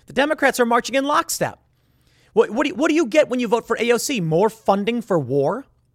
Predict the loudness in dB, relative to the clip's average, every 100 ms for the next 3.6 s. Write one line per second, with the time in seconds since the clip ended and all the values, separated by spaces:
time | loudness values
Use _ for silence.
0 | _ _ _ -14 -4 -4 -2 -2 -2 0
1 | 0 0 -2 -2 -2 -2 -2 -4 -2 -4
2 | -4 -2 -2 -2 -6 -6 -6 -8 -6 -8
3 | -8 -12 -14 -16 -18 _